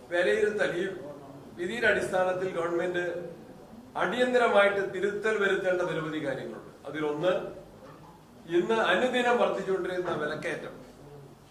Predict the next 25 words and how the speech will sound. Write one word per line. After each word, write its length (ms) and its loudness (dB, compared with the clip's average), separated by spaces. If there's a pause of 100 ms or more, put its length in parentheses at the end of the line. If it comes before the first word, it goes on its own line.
(160)
അത് 120 -2
തടയാൻ 500 6
ഗവൺമെന്റ് 680 2
ഫലപ്രദമായ 760 2
നടപടികൾ 460 -4
സ്വീകരിക്കണം. 460 -8 (1120)
മലയോര 360 4
മേഖലയുടെ, 640 2
കാർഷിക 440 -2
മേഖലയുടെ 840 -2 (640)
ജീവൽ 360 2
പ്രശ്നങ്ങൾക്ക് 540 -2
പരിഹാരം 460 0
ഉണ്ടാക്കണം. 480 -6
ഗവൺമെന്റ് 380 -4
അതിന് 160 -4
ബാധ്യത, 400 -2
ബാധ്യസ്ഥമാണ്. 760 -6 (760)
വന്യമൃഗ 440 0
ശല്യം 320 0
ഉൾപ്പെടെയുള്ള 440 -2
പ്രശ്നങ്ങൾക്ക് 520 -8
പരിഹാരം 400 -4
ഉണ്ടാക്കണം. 460 -8
ഇതാവശ്യപ്പെടുകയാണ്. 800 -8